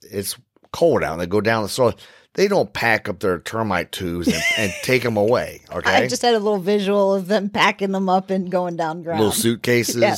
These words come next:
Speaker 1: little
Speaker 2: little suitcases.
Speaker 1: They got a, a moving van from Black Tie Moving,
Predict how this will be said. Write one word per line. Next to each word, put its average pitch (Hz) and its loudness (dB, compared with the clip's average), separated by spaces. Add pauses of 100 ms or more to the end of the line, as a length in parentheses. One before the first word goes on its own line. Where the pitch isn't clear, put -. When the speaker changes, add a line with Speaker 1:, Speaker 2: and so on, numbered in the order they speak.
(120)
Speaker 1:
little - 0
Speaker 2:
little 392 4
suitcases. 254 0
Speaker 1:
They 98 -2
got 98 2
a, - -12 (400)
a 110 -6
moving 110 -2
van 101 0
from 90 -4
Black 101 0
Tie 104 -2
Moving, 101 0